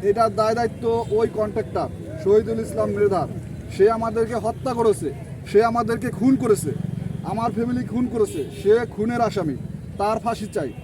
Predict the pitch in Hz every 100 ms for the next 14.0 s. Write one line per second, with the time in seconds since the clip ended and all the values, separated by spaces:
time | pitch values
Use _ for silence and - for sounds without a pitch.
0 | - - - 196 220 247 196 135 - -
1 | - 233 262 - 247 254 254 262 262 233
2 | 240 254 - - - - - - - -
3 | 214 240 254 240 226 233 226 214 233 247
4 | 262 - - - - - - - - 202
5 | 233 - 233 220 247 226 220 226 233 247
6 | 254 285 - - - - - - 147 170
7 | 226 262 311 302 - - 165 214 247 226
8 | 220 240 262 269 - - - - - -
9 | - - 156 226 240 254 202 240 233 240
10 | - - - - - 180 202 208 220 -
11 | 220 220 226 233 180 190 214 214 - 202
12 | 214 214 226 220 220 220 214 233 208 190
13 | 131 - 185 196 202 208 214 190 196